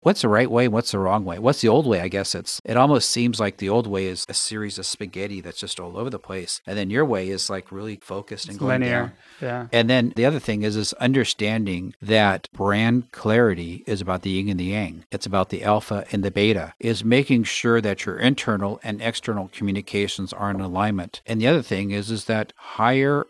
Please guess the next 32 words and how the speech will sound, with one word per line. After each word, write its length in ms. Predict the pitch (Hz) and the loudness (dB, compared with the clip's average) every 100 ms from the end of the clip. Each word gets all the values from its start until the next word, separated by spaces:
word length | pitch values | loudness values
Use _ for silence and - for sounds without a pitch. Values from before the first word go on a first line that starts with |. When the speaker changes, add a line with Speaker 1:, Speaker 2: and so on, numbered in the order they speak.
| - | -8
Speaker 1:
a 60 | |
professional 580 | 98 95 104 98 - 95 | -10 -4 -2 -2 -4 -6
company. 500 | - 95 - 87 87 - | -4 -4 -6 -12 -12 -8
It 60 | |
might 240 | 95 92 104 | -6 -4 0
not 180 | 110 113 | 0 2
be 140 | 131 | 2
Blue 260 | 117 113 110 | 2 2 2
Sea. 360 | - 131 82 - | 0 0 -2 -8
And 100 | 95 | -4
if 120 | 95 - | -4 -2
it 60 | |
is, 180 | 104 120 | -2 -2
great, 400 | - 92 104 131 - | -6 -4 -2 -4 -4
love 220 | 104 101 | 0 2
it. 160 | 135 - _ - | 0 -4 _ -8
But 160 | 110 - | -6 -6
hire 460 | - - 139 151 147 | -8 0 4 4 2
someone 480 | - 107 101 98 - | 0 0 0 -2 -4
that 160 | 104 95 | -6 0
has 500 | 110 107 113 107 - | 2 4 2 0 -4
a 340 | 117 104 104 104 | -2 0 0 -2
true 340 | - - 127 | -6 -2 -2
process 880 | - - 98 107 - 82 - - - | -2 0 2 2 0 -8 -8 -8 -4
and 260 | 110 110 104 | 0 0 0
true 300 | - 151 147 | -2 -2 -2
case 320 | - 120 120 | 0 0 0
studies 460 | - 101 92 90 104 | -2 -4 -4 -6 -6
and 120 | 98 | -8
true 300 | - 135 131 | 0 2 2
understanding. 960 | 123 117 110 - - 101 104 92 95 - | 2 2 2 0 0 0 0 -4 -8 0
And 380 | 117 117 110 107 | 4 4 4 0